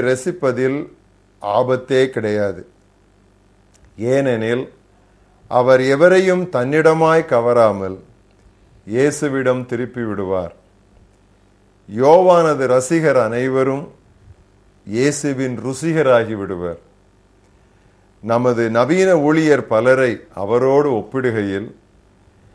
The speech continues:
வேறுபாடுகளையும் தரக்குறைவையும் கண்டு தலை கவிழ்ந்து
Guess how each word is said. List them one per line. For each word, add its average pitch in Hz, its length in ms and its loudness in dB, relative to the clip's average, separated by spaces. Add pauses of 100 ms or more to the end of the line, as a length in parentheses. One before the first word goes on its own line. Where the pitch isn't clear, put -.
(220)
வேறுபாடுகளையும் 151 1300 0 (160)
தரக்குறைவையும் 143 960 2
கண்டு 110 460 -4 (340)
தலை 123 360 0
கவிழ்ந்து 139 600 0